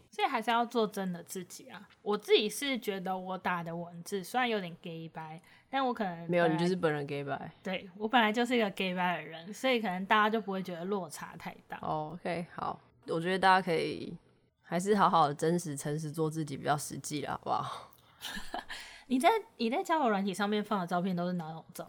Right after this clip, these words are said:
Speaker 1: 片？
Speaker 2: 我在交友软体上面放的照片，
Speaker 1: 对。
Speaker 2: 我想一下。
Speaker 1: 我都是放最美的那一张，美肌 <laughs> 开最大的那一张。
Speaker 2: 我当然也是会放一些就是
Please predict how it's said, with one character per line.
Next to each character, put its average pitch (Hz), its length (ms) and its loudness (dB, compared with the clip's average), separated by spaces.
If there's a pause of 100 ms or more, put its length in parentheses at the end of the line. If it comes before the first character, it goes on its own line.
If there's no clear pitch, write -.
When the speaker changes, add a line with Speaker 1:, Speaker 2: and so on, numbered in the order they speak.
Speaker 1:
片？ - 200 -16 (220)
Speaker 2:
我 185 120 -4
在 247 140 4
交 233 160 6
友 165 80 6
软 147 120 2
体 165 160 -2
上 156 160 -2
面 156 140 0
放 160 180 0
的 - 60 -6
照 151 180 -4
片， - 240 -8 (200)
Speaker 1:
对。 - 160 -10 (180)
Speaker 2:
我 160 120 -8
想 151 180 -6
一 139 40 -10
下。 147 220 -8 (840)
Speaker 1:
我 214 120 0
都 254 140 6
是 330 100 0
放 247 400 4 (420)
最 254 340 2
美 170 240 -2
的 156 120 -10
那 170 160 -4
一 175 60 -2
张， 160 300 -12 (840)
美 208 260 2
肌 247 280 2 (100)
<laughs> - 140 -20
开 - 280 0
最 226 360 2
大 175 340 0
的 165 160 -12
那 165 140 -16
一 165 80 -12
张。 165 320 -12
Speaker 2:
我 190 180 2
当 277 160 6
然 311 80 6
也 175 100 8
是 175 100 4
会 208 120 8
放 190 280 8
一 190 40 4
些 180 120 4
就 175 120 0
是 180 260 0